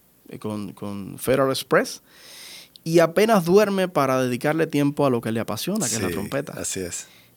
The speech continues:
Speaker 1: Y muchos, yo no sé si yo tendría esa fuerza de voluntad, pero independientemente de eso, no solamente es que él, eh, eh, pues, eh,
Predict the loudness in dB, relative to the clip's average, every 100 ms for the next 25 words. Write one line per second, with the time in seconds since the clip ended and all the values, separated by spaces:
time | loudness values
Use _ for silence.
0 | -4 2 4 4 4 6 4 4 4 4
1 | 4 4 6 4 6 4 6 6 6 4
2 | 2 0 0 -2 -2 -2 0 -2 -2 _
3 | _ -20 -20 -2 4 6 6 4 4 4
4 | 4 4 4 4 4 4 6 4 2 -4
5 | -8 _ -4 -2 0 2 2 2 0 -2
6 | -4 -2 -2 -2 -6 -8 -8 -10 -12 -20
7 | -20 -16 -12 -10 -10 -10 -8 -8 -12 -14